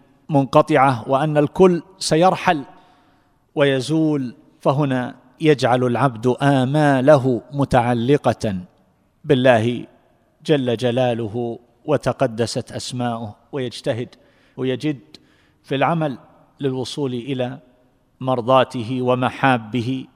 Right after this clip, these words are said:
فلا يفرح بهذه الدنيا بموجود، ولا يأسف على مفقود، فنعيم الدنيا بحذافيره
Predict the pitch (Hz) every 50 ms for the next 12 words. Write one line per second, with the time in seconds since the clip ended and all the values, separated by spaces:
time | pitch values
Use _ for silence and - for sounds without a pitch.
0 | _ _ _ _ - - 247 185 143 139 127 - - 127 117 101 - - - -
1 | - _ _ _ _ _ _ _ _ _ _ _ _ _ _ - 175 147 135 143
2 | 135 131 120 117 131 117 110 139 143 139 131 127 123 117 117 - _ _ - 139
3 | 147 139 139 135 135 131 117 151 151 151 147 143 - - _ _ _ - 135 139
4 | 135 135 135 147 156 - - - 156 131 - - - - - - _ _ _ _
5 | _ _ - 147 123 135 147 147 147 143 139 143 - - - - - 165 160 165
6 | 156 - - - _ _ _ _ _ _ _ _ - 151 135 127 120 117 147 143
7 | 127 123 113 113 139 143 139 127 120 117 127 143 - - 147 127 127 135 127 -
8 | - 170 165 156 135 123 92 95 104